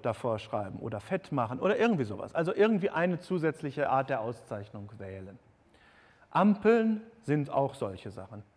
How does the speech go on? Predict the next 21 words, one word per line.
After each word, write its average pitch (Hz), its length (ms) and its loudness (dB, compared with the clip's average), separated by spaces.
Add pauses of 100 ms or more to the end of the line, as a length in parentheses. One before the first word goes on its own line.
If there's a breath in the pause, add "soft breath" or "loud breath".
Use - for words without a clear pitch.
(100)
Ampeln 160 460 -2
sind 147 240 -4
ja 147 120 0
auch 147 180 -2
nicht 151 220 -6
nur, 135 220 0 (320 loud breath)
haben 143 120 0
ja 131 60 0
nicht 139 240 -4
nur 139 140 0
die 120 120 -4
drei 107 220 -2
Farben, 123 480 -2 (240 loud breath)
sondern 170 240 2
die 156 80 0
haben 170 100 -2
ja 185 80 0
auch 170 60 -4
noch 175 140 -4
drei 165 220 -4
Positionen. 170 760 0